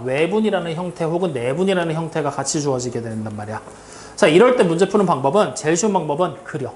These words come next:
그게 최고야. 그러면 좌표 평면에 굳이 그림을 이쁘게 그릴 필요도 없어. 그냥 좌표 평면 찍고 사분면 정도만 맞춰서 대충 그리면 돼.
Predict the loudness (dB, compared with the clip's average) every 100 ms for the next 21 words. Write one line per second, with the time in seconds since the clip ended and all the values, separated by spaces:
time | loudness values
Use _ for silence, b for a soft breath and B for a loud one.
0 | -16 -20 -20 -6 -2 -2 -2 -4 -6 -10
1 | -20 B B B B 0 2 2 2 0
2 | 0 2 2 2 -2 -8 -4 -2 -2 0
3 | 2 2 0 -4 -4 -2 0 0 0 2
4 | 4 4 2 0 -4 -6 B B B B
5 | 2 2 0 0 2 4 2 0 -4 4
6 | 6 6 2 2 4 4 2 2 2 2
7 | 2 2 2 -4 -4 -2 -2 -2 0 0
8 | 0 0 0 -2 -4 -8 -12